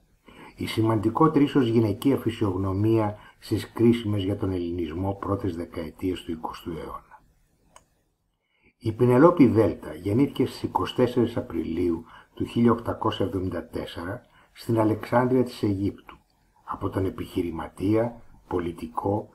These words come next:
και εθνικό ευεργέτη Εμμανουήλ Μπενάκη και τη Βιργίνια Χορέμη,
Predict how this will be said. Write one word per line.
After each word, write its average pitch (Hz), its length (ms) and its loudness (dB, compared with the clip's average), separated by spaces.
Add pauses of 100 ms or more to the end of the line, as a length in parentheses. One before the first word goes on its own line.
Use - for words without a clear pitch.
(180)
και 107 140 0
εθνικό 95 420 -2
ευεργέτη 98 640 -2
Εμμανουήλ 87 420 -4
Μπενάκη 87 760 -6 (400)
και 120 140 2
τη 120 120 2
Βιργίνια 120 640 4
Χορέμη, - 680 2